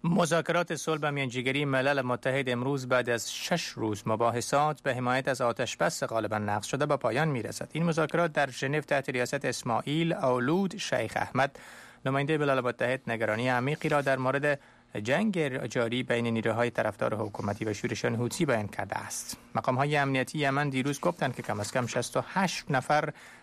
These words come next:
در روزهای اخیر در ولایت حاجه در نزدیکی سرحد یمن با عربستان سعودی کشته شدند. کشته شدگان شامل چهل حوثی و بیست و هشت سرباز حکومتی می‌باشد. از هر دو جانب بیش از ده تن دیگر زخمی شدند.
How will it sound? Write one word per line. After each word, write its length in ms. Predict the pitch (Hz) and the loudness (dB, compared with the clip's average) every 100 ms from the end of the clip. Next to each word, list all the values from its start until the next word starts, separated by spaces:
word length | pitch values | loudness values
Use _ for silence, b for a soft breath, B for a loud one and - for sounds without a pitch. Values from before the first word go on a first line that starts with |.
| _ | _
در 80 | 110 | -4
روزهای 380 | 113 - 160 151 | -4 -4 -2 -2
اخیر 280 | 131 170 | 0 -2
در 160 | 160 139 | 0 0
ولایت 300 | 120 120 127 | 2 2 2
حاجه 600 | 131 - 117 113 156 156 | -2 0 0 2 2 2
در 240 | 110 107 | 0 -6
نزدیکی 560 | 107 101 98 101 - 123 | -6 -6 -8 -8 -4 -2
سرحد 360 | - 117 110 104 | 0 -2 -2 -2
یمن 320 | 101 101 104 | -4 -2 0
با 80 | 113 | 0
عربستان 340 | 117 120 131 | 0 -2 -4
سعودی 380 | 123 131 135 147 B B B B | 0 0 0 -2 B B B B
کشته 300 | - 131 - | -2 -2 -2
شدند. 460 | 117 - 98 95 95 | -4 -4 -4 -4 -4
کشته 200 | 107 - | -6 -2
شدگان 400 | 107 107 120 131 | 0 2 2 0
شامل 340 | 117 127 127 | 0 0 2
چهل 400 | 131 - 127 156 | 0 0 0 2
حوثی 500 | 156 151 147 - 170 | 0 0 -2 0 0
و 100 | 180 | 2
بیست 260 | 156 143 - | 0 0 -2
و 40 | |
هشت 360 | 143 165 202 - | 0 2 2 0
سرباز 420 | 170 151 151 143 | -2 0 0 0
حکومتی 500 | 131 120 120 110 - | -2 -2 -4 -4 -2
می‌باشد. 400 | 147 110 - - | -2 -2 -4 -6
از 180 | 123 135 | -4 -2
هر 60 | 143 | -2
دو 120 | 139 | 0
جانب 280 | 147 151 165 | 0 2 2
بیش 200 | 156 143 | 0 0
از 140 | 123 | 0
ده 160 | 135 165 | 0 0
تن 220 | 170 143 | 0 -2
دیگر 300 | 113 113 120 | -2 -2 -2
زخمی 340 | - 101 - 175 | -2 -4 -2 -2
شدند. 320 | - - - | -2 -4 -8